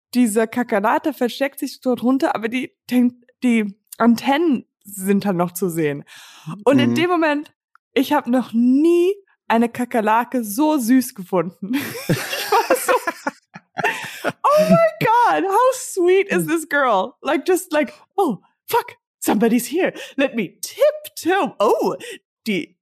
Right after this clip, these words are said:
Speaker 1: das ist ein perfektes Versteck für mich.
Speaker 2: <laughs> Und dann hast du draufgetreten.
Speaker 1: Of course, I killed the fucking thing. No. Aber,
Speaker 2: <laughs>
Speaker 1: ähm, und dann hab ich gedacht, ah, man,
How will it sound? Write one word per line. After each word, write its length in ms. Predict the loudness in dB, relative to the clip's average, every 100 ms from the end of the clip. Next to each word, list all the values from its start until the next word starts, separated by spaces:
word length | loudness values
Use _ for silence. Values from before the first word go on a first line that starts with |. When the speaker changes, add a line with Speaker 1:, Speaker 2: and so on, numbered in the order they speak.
| 0
Speaker 1:
das 200 | 2 2
ist 80 | 0
ein 220 | -2 -2
perfektes 840 | -4 -4 -4 -4 -4 -2 0 0 0
Versteck 540 | -2 -2 -4 -4 -4
für 160 | -4 0
mich. 420 | 0 0 -6 -18 -20 _ _ _
Speaker 2:
<laughs> 1300 | -14 -6 -6 -6 -20 -12 -6 -6 _ -10 -6 -2 0
Und 100 | 4
dann 100 | 4
hast 140 | 2
du 40 | 0
draufgetreten. 720 | 0 0 -2 -4 -4 -4 -6 -8 -12 -16 -20 -20
Speaker 1:
Of 100 | -6
course, 340 | 0 2 0 -4
I 40 |
killed 320 | -4 -2 -2
the 100 | -4
fucking 360 | -12 -12 -14 -10
thing. 260 | -6 -2 2
No. 240 | 2 0 -4 -14 -16 -18 -16 -2 0
Aber, 460 | 2 2 2 2 0
Speaker 2:
<laughs> 40 | 0
Speaker 1:
ähm, 460 | 0 0 -4 -10 _ _ -20 _
und 140 | -4 0
dann 120 | 0
hab 100 | 0
ich 160 | -4
gedacht, 360 | -4 -4 -4 -10 -10
ah, 180 | -4 0
man, 220 | 2